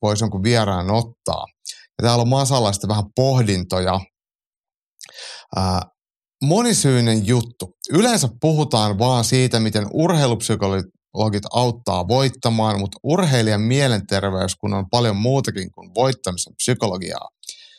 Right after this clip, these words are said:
Mitä tehdään, kun paineet on liikaa ja koppa ei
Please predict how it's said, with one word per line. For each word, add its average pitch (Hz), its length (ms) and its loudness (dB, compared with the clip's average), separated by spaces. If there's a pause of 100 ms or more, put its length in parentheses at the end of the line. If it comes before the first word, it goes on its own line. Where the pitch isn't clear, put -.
(360)
Mitä 202 260 4
tehdään, 139 480 2
kun 107 180 -2
paineet 123 480 2
on 98 180 -2
liikaa 123 680 0 (120)
ja 101 140 -2
koppa 123 480 -2
ei 82 100 -6